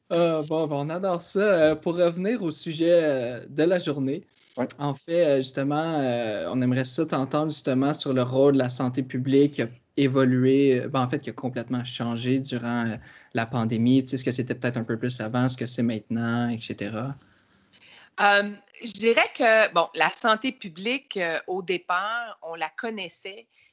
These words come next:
Speaker 3: parce que, qu'est-ce que c'est ? C'est la santé populationnelle, hein, c'est ça, la santé publique.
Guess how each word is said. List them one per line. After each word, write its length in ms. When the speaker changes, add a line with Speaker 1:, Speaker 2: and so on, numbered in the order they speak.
Speaker 3:
parce 300
que, 400
qu'est-ce 220
que 100
c'est ? 180
C'est 140
la 160
santé 340
populationnelle, 840
hein, 120
c'est 140
ça, 240
la 160
santé 300
publique. 360